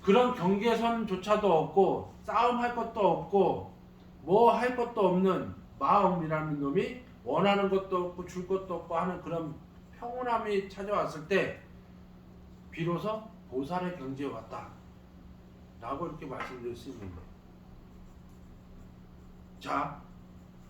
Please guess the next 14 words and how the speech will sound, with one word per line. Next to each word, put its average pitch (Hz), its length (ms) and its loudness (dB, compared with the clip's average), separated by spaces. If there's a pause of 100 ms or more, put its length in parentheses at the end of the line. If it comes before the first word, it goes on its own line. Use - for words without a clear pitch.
우리가 208 640 6
그 180 300 10
제가 180 400 0 (340)
늘 190 540 -2
말씀드리는 196 840 4
게 - 380 0 (1500)
지금 214 280 4
우리 214 360 0
와 165 240 4
계시는 175 440 2
분들은 143 580 -2
제가 208 340 -2
불자님들이란 185 800 -6
말이야. 127 240 -10